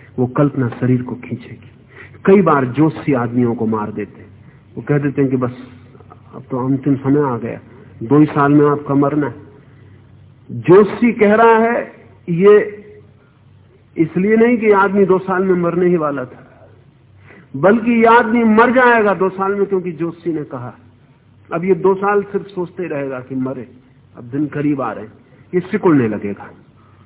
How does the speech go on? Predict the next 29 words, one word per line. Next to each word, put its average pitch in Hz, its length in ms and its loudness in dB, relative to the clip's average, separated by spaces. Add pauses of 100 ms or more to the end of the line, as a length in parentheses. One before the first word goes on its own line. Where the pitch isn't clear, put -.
(840)
ये 220 120 4
भीतर 214 400 4
से 220 160 2
मरने 214 340 4
लगेगा, 180 360 2
मरने 180 360 0
की 160 120 -6
तैयारी 151 340 -4
जुटाने 117 380 -10
लगेगा, - 420 -18 (1500)
ये 160 140 0
मर 156 240 -2
भी 170 180 -6
जाएगा। 123 460 -12 (760)
भविष्यवाणियां 175 840 0
मृत्यु 165 480 0
की 185 160 -8
सफल 190 360 -8
हो 185 160 0
जाती 143 360 -4
हैं, 170 320 -8 (180)
क्योंकि 143 220 -4
भविष्यवाणियां 131 800 -6
कल्पना 127 460 -6
को 120 120 -12
गति 117 300 -12
दे 107 120 -12
देती 98 140 -16
हैं। - 340 -20